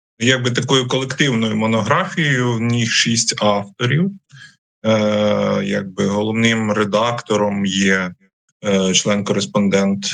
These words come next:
нану, доктор політичних наук Галина Зеленько. Е, серед авторів є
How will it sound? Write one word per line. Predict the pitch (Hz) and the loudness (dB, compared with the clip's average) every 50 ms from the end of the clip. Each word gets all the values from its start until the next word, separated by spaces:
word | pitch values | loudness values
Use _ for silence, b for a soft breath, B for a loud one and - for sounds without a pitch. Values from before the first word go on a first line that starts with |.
| - - _ _ | -10 -12 _ _
нану, | - 104 101 101 101 107 117 135 151 | 0 0 2 2 2 2 2 2 0
доктор | 143 117 107 101 - - 107 - - | 0 0 -2 -2 -2 -4 -6 -6 -4
політичних | - 101 98 98 98 - 101 98 - - - 95 92 - - | -2 -2 -2 -2 -2 0 0 0 0 0 -2 -4 -6 -4 -2
наук | 104 101 98 98 98 95 - - - - - 98 - | 0 2 2 2 0 -2 -4 -8 -8 -4 -2 0 2
Галина | 101 95 101 110 113 - 113 123 135 139 | 2 2 2 0 0 0 0 0 0 0
Зеленько. | 127 143 143 147 151 151 156 151 147 - - 135 135 143 143 - _ B B B B B B B _ _ _ - | 0 0 0 0 0 0 0 0 -2 0 0 -2 -2 -2 -4 -10 _ B B B B B B B _ _ _ 0
Е, | 104 104 104 104 101 | 2 2 2 2 0
серед | - - 107 110 104 113 | 0 0 0 0 0 0
авторів | 117 127 127 - - 113 107 107 104 98 | 0 0 -2 -4 -4 -2 -2 0 0 -2
є | 92 92 95 98 101 101 101 101 101 98 | -2 -2 0 0 2 2 2 2 0 -2